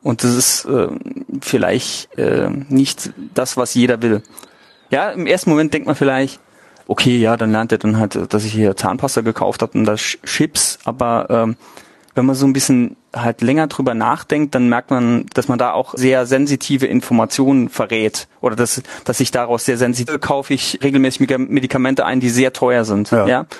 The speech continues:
Speaker 1: Könnte man vielleicht mutmaßen, dass man irgendwie eine, äh, eine schwere Krankheit hat.
Speaker 2: Und dann lieber nicht zehn Kästen Bier trinken sollte.
Speaker 1: Ja.
Speaker 2: Und dann klingelt die Krankenversicherung und sagt so nicht, weil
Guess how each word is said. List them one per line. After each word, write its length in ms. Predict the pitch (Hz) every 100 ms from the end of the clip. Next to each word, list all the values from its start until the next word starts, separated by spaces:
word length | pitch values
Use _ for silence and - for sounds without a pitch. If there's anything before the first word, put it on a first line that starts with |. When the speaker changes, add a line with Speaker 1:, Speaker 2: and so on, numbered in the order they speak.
| -
Speaker 1:
Könnte 160 | - 135
man 60 | 123
vielleicht 260 | 127 117
mutmaßen, 520 | 135 135 - 127 131
dass 100 | 117
man 120 | 123 120
irgendwie 180 | 127
eine, 120 | 123 120
äh, 520 | - - 120 113 110
eine 140 | 127
schwere 320 | - 131 123
Krankheit 400 | 120 127 135 -
hat. 180 | - - - -
Speaker 2:
Und 120 | 120 110
dann 120 | 110
lieber 200 | 117 110
nicht 200 | 110 -
zehn 160 | 117
Kästen 280 | 110 113 117
Bier 140 | 117 110
trinken 260 | 98 85
sollte. 300 | 92 87 87 - - - - - - - - _
Speaker 1:
Ja. 200 | 139 101 - -
Speaker 2:
Und 100 | 110
dann 120 | 104
klingelt 260 | - 117 110
die 60 |
Krankenversicherung 720 | 107 117 139 135 123 127 120 120
und 100 | 117
sagt 160 | 117
so 120 | -
nicht, 420 | 113 104 - - 101
weil 340 | 101 95